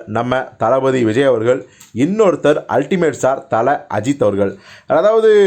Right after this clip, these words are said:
ரஜினியோட பாபா படத்தின் மிகப்பெரிய டிசாஸ்டருக்கு அப்புறம் பார்த்தீங்கன்னா, அவர் ஒரு மூன்று வருட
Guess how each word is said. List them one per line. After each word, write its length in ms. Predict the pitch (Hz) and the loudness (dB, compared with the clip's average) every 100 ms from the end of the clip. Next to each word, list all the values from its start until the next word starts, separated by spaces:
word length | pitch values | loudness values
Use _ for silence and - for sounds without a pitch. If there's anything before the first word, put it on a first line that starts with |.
| 160 | 2
ரஜினியோட 480 | 139 180 196 190 170 113 | 0 0 2 2 2 2
பாபா 340 | 131 170 185 180 160 | 0 2 0 0 -2
படத்தின் 360 | 143 156 165 120 | -2 -2 -2 -4
மிகப்பெரிய 640 | 117 151 190 185 185 190 127 131 | -4 -2 -2 -2 0 0 -2 -2
டிசாஸ்டருக்கு 600 | 190 175 175 127 - 123 | -2 -2 0 -2 -2 -4
அப்புறம் 320 | - 196 185 | 0 0 0
பார்த்தீங்கன்னா, 340 | 127 113 113 147 - | -2 0 -2 -2 -2
அவர் 180 | 117 117 | 0 0
ஒரு 80 | 113 | 0
மூன்று 280 | 170 208 175 151 | -2 0 2 2
வருட 220 | 143 151 | 2 0